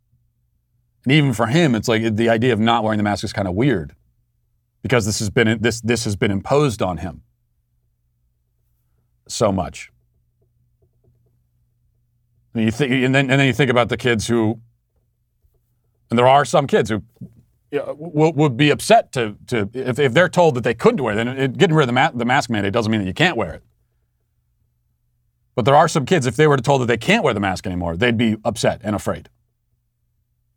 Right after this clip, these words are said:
Not because they need it, but because they have become so psychologically dependent on it, and they've been convinced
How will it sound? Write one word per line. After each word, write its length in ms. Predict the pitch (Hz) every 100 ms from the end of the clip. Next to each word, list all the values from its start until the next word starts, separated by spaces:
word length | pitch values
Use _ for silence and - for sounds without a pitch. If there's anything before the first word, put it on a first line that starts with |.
| _ _ _ _ _ _ _ _ _ _ _ _ _ - -
Not 260 | 135 147 165
because 260 | 160 151
they 120 | 127
need 260 | 123 135 156
it, 160 | 117 117
but 140 | 117
because 460 | 127 135 127 113 117
they 200 | 120 123
have 120 | 117
become 280 | 120 127 113
so 140 | 120
psychologically 640 | - 117 117 107 104 104 95
dependent 380 | 92 131 113
on 160 | 87 85
it, 80 | 104
and 160 | 113 113
they've 160 | 113
been 220 | 110 107
convinced 840 | 101 107 101 143 123 110 - -